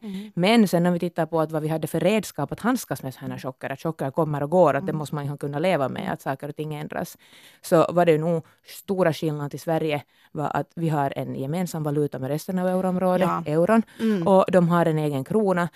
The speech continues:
Speaker 2: Och så råkar ju Sverige också få, eh, någon form av bankkris via Baltikum och flera faktorer som så att säga försvagar den svenska kronan och som där just under de svåraste tiderna stödde den svenska ekonomin.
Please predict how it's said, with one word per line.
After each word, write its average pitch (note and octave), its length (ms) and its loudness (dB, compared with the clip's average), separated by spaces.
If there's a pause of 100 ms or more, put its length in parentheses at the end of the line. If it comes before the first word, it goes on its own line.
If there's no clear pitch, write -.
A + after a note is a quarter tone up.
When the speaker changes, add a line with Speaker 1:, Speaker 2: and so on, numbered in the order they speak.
(100)
Speaker 2:
Och E3 340 4 (200)
så F#3+ 140 2
råkar G3 240 6
ju D#3+ 60 4
Sverige E3+ 300 2
också D#3+ 200 -4
få, D#3 260 2 (440)
eh, D#3+ 220 -2
någon E3 180 2
form D#3+ 240 2
av E3 220 0
bankkris E3 760 2
via D3+ 180 2
Baltikum F3 580 0 (240)
och - 420 0
flera E3 260 2
faktorer D#3+ 500 0
som C#3+ 200 -6
så D3 100 -4
att C#3 80 -6
säga C3+ 380 -2
försvagar D#3 520 0
den C#3 100 -2
svenska D3 300 -4
kronan D3 420 -2
och D3+ 60 -8
som E3 260 -4
där E3 300 0
just D#3 220 -2
under D#3 200 -2
de C#3+ 100 -6
svåraste C#3+ 420 -6
tiderna D3 360 -8
stödde D#3+ 300 0
den B2+ 160 0
svenska - 340 -6
ekonomin. A2+ 460 -8